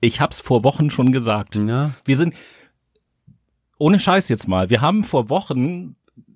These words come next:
Speaker 1: in dem Podcast darüber gesprochen, sind wir vielleicht so ein bisschen ein prophetischer Podcast?
Speaker 2: Ja, auf
Speaker 1: Ich
Speaker 2: jeden
Speaker 1: weiß es
Speaker 2: Fall
Speaker 1: nicht.
Speaker 2: sind wir das, hallo. Wir sind die neuen Zeugen Jehovas, äh, von,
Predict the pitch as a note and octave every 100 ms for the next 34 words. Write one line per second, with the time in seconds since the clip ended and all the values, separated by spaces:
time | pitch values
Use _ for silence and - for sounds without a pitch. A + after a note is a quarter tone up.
0 | D#3 D3+ C3+ C#3 C3 E3+ - C#3+ C#3+ C3+
1 | B2+ A#2+ C3+ C3+ A#2 E3+ D#3+ - C#3 C#3+
2 | C#3 B2 A#2 G#3 G#3 A3+ G3+ F3 - D#3+
3 | E3 E3 E3+ D#3+ - D3 - F3+ - E2
4 | C#2+ E2 - F2 E2+ A#3 - G2+ B2+ F#3+
5 | G3 A2 G2+ F2+ F2 E2 F2 F2 F#2 A2
6 | D3 - - - - G2+ D#3 D3+ D3+ D#3+
7 | C#3 B2+ C3 D3 D3+ C#3+ C3+ D3 C#3 A2+
8 | B2+ C#3+ D3+ D#3 D3+ - C3 C3 C3+ C#3
9 | C#3 - B2 B2 B2+ C3